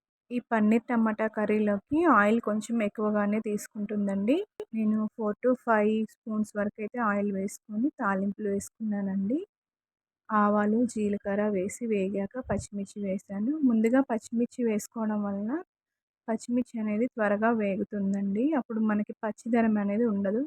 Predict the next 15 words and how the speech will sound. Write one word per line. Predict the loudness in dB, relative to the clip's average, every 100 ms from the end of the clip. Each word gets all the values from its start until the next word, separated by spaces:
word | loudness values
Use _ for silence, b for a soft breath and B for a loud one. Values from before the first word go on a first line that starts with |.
| 0
ఉల్లిపాయ | 2 2 2 4 2 0 -20 B B B _ -4
ఇంకా | 0 0 0
పచ్చిమిర్చి | -4 -2 -4 -4 -4 -6
క-, | -6 -8 -8 _ _ _
కలిపి | -2 2
వేస్తే | 4 4 0 _ 0 0 0
త్వరగా | 0 4 4 4 2 2 0 -2
ఉల్లిపాయ | 2 2 4 6
వేగిపోతుంది, | 6 4 0 -4 0 0 0
పచ్చిమిర్చి | -2 -4 -6 -4 -2
అలా | 0 0
పచ్చిగా | -4 -8 -6 -2
ఉండిపోద్ది | -2 -2 -4 -4 -2
అనమాట. | -2 -2 -4 -2 -2 -2 _ _ _ _ -6
తర్వాత | -2 -2 -4